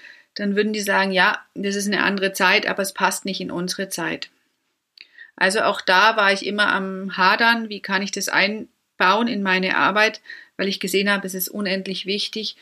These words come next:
weil ich auch meine Entwicklung gesehen habe, wie ich mit den Themen und mit den Herausforderungen im Leben umgehe. Ich habe dann eine Weiterbildung gemacht, die über, bei der es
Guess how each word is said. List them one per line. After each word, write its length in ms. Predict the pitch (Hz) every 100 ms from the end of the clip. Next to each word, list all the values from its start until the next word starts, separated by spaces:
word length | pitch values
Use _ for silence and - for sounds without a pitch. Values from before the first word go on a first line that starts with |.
| - - _ _ _
weil 140 | 196 202
ich 140 | 226
auch 80 | 202
meine 320 | 196 202 220
Entwicklung 680 | 214 202 214 208 202 185 180 - _ _ _ _ -
gesehen 440 | 202 190 196 202 202
habe, 240 | 202 202
wie 140 | 202 202
ich 140 | -
mit 140 | 214
den 160 | 208 202
Themen 380 | - 202 196 196
und 160 | 180 - -
mit 180 | 190 185
den 100 | 196
Herausforderungen 800 | 190 170 160 185 - 196 196 190
im 100 | 190
Leben 480 | 180 185 190 190 180 _ _
umgehe. 560 | 190 202 185 165 160 - _ - - - - _ _ _ _ _ -
Ich 140 | 202
habe 140 | 285 285
dann 160 | 240
eine 80 | 214
Weiterbildung 720 | 175 254 294 277 262 254 247
gemacht, 580 | 233 220 220 233 - - _ _ _ _ _ _ _ _ _ _ _ _ -
die 160 | 233 208
über, 480 | 233 220 202 190 - _ _ _ _ _ -
bei 140 | 202
der 300 | 202 220 233
es 260 | 233 -